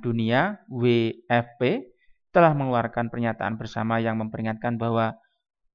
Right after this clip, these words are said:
konsekuensi dari konflik militer di beberapa bagian Darfur dan wilayah Kordofan adalah krisis ekonomi dan anjloknya hasil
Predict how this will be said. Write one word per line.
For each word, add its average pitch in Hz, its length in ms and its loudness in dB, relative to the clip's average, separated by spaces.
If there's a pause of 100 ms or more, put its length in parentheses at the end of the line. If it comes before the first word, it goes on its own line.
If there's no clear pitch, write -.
(140)
konsekuensi 139 640 0
dari 120 240 2
konflik 117 400 -2
militer 117 560 0
di 117 80 -4
beberapa 110 400 -4
bagian 113 800 -2
Darfur 123 880 0 (320)
dan 139 240 6
wilayah 113 560 2
Kordofan 113 880 0 (320)
adalah 113 320 0
krisis 117 240 -10
ekonomi 113 640 -4 (440)
dan 135 240 2
anjloknya 120 720 0 (240)
hasil 117 400 -2